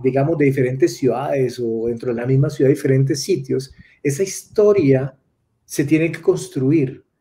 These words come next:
Construyan una historia, que recuerden que nosotros como humanos estamos más dados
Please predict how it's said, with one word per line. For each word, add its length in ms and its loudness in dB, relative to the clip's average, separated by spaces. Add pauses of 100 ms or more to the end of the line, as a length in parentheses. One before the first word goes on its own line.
(460)
Construyan 680 0
una 140 2
historia, 720 4 (180)
que 120 0
recuerden 420 0
que 180 -2
nosotros 600 -4
como 200 -4
humanos 420 -6
estamos 340 -4
más 180 0
dados 320 -2